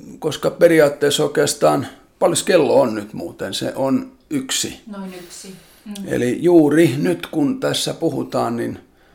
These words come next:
Speaker 1: eduskunnassa äänestetään myöskin – ulkoministeri Timo Soinin luottamuksesta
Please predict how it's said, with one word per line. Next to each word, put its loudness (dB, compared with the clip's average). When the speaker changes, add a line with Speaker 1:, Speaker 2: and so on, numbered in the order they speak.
Speaker 1:
eduskunnassa -4
äänestetään -6
myöskin – -8
ulkoministeri -4
Timo -2
Soinin 2
luottamuksesta -4